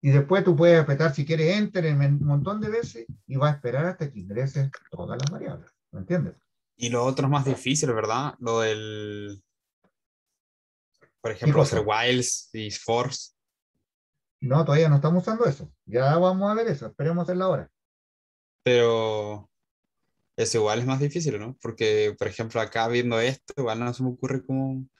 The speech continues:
Speaker 2: agarrar y
Speaker 1: Sí,
Speaker 2: preguntar una y otra vez
Speaker 1: sí,
Speaker 2: para la
Speaker 1: sí, ya lo
Speaker 2: misma.
Speaker 1: vamos a hacer ya.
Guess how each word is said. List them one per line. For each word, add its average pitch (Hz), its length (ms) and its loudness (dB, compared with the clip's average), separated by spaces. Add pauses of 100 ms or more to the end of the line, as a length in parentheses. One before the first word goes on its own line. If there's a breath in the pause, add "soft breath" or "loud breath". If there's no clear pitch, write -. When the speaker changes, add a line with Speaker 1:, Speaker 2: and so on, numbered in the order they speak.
(520)
Speaker 2:
agarrar 113 580 -2
y 131 40 0
Speaker 1:
Sí, 123 60 -6
Speaker 2:
preguntar 120 440 -2
una 127 140 -2
y 131 40 -2
otra 127 180 -2
vez 147 80 -4
Speaker 1:
sí, 170 60 -8
Speaker 2:
para 131 140 -4
la 131 100 -8
Speaker 1:
sí, 131 100 -6
ya 139 60 0
lo 151 40 0
Speaker 2:
misma. 165 80 0
Speaker 1:
vamos 180 240 -4
a 214 40 -2
hacer 196 80 -4
ya. 120 140 -6